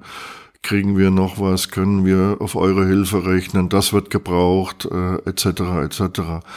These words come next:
Und dann ist die Industrie, die sofort Ware bereitgestellt hat, befreundete Spediteure, ich hab auch einen L K W, stell den,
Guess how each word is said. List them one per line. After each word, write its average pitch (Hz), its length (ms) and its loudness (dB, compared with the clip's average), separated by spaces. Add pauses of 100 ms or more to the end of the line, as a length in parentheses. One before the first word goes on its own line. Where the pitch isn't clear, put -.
(420)
Und 87 300 0
dann 87 340 0
ist - 220 -6
die 92 60 -2
Industrie, 87 520 0
die 95 180 -2
sofort - 680 0
Ware 90 400 0
bereitgestellt 90 880 -2
hat, 92 300 -2
befreundete 98 640 2
Spediteure, 95 920 0 (400)
ich 98 220 0
hab 98 140 2
auch 98 200 2
einen 101 80 2
L 92 160 4
K 90 240 -2
W, 87 200 2
stell 92 380 2
den, 92 380 2